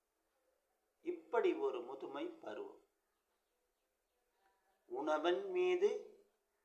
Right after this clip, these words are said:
அதிக பிரியம் இருக்கும். சில நேரங்களில் உணவின் மீது அதீத வெறுப்பும் வரும். இப்படி ஒரு முதுமை பருவம்.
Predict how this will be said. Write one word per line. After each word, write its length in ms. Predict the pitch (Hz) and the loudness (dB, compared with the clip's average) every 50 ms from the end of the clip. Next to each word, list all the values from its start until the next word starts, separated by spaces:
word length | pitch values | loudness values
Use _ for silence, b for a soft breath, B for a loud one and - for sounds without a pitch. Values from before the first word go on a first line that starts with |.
| _ _ _ _ _ _ _ _ _ _ _ _ _ _ | _ _ _ _ _ _ _ _ _ _ _ _ _ _
அதிக 720 | - 127 143 143 143 185 208 220 226 226 226 226 254 247 | 6 6 6 8 6 4 2 2 0 -2 0 4 4 4
பிரியம் 520 | 247 - - - 175 170 185 214 220 - 175 | 4 4 0 -2 2 4 6 6 6 6 2
இருக்கும். 280 | 160 - - - - - - - - _ _ _ _ _ _ _ _ _ _ _ _ _ _ _ _ _ _ _ _ _ _ _ _ | 0 -2 -4 -8 -14 -16 -18 -20 -20 _ _ _ _ _ _ _ _ _ _ _ _ _ _ _ _ _ _ _ _ _ _ _ _
சில 320 | - - 285 277 262 220 | -16 -12 -4 2 2 4
நேரங்களில் 840 | - 156 151 143 135 127 123 120 120 117 117 117 - - - - - _ _ _ _ _ _ _ _ _ _ _ _ _ _ _ _ _ _ _ _ _ _ _ _ _ _ _ _ _ | 4 4 2 2 0 0 -2 -4 -6 -8 -10 -12 -12 -14 -16 -18 -20 _ _ _ _ _ _ _ _ _ _ _ _ _ _ _ _ _ _ _ _ _ _ _ _ _ _ _ _ _
உணவின் 600 | - - 196 214 214 208 208 220 226 220 220 208 | -6 -4 2 4 4 4 4 2 0 -2 -2 -2
மீது 380 | 190 180 170 170 160 165 165 151 | 0 0 0 0 0 4 6 8
அதீத 640 | 135 139 139 - 170 180 190 190 190 185 208 214 196 | 8 8 6 4 0 -2 -2 -2 0 0 2 0 0
வெறுப்பும் 680 | - - 135 147 156 180 175 - - 196 208 214 208 170 | 2 2 2 2 2 0 -2 -2 -2 -2 -2 0 -2 -4
வரும். 320 | 131 120 117 - - - - _ _ _ _ _ _ _ _ _ _ _ _ _ _ _ _ _ _ _ _ _ _ _ _ _ _ _ _ _ _ _ _ _ | -6 -6 -6 -8 -12 -18 -20 _ _ _ _ _ _ _ _ _ _ _ _ _ _ _ _ _ _ _ _ _ _ _ _ _ _ _ _ _ _ _ _ _
இப்படி 540 | - 131 135 - - _ 170 170 170 180 185 | -16 -16 -16 -16 -12 _ 0 2 2 2 2
ஒரு 280 | 170 139 127 135 151 | 2 0 0 0 -2
முதுமை 520 | 151 113 113 120 - 175 175 180 180 180 175 | -6 -8 -10 -8 -4 -4 -2 0 2 0 0
பருவம். 580 | 175 - - - - - - - - - - | -2 -4 -6 -4 -4 -4 -4 -6 -10 -14 -18